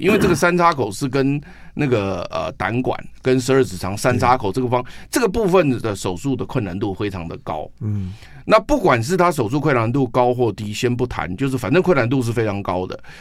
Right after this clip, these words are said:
Speaker 1: 那再加上捐赠器官本来就很困难，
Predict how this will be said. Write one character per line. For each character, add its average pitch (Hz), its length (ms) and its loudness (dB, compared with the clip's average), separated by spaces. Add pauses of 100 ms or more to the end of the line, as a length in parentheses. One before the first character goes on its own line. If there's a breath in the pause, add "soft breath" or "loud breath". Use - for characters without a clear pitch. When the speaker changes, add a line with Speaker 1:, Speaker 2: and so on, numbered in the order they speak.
Speaker 1:
那 196 100 6
再 190 160 6
加 139 240 4
上 135 240 2 (840)
捐 131 180 2
赠 127 140 2
器 120 160 -4
官 104 180 -2
本 95 100 -8
来 92 120 -8
就 98 160 -4
很 - 140 -12
困 - 260 -6
难， - 100 -16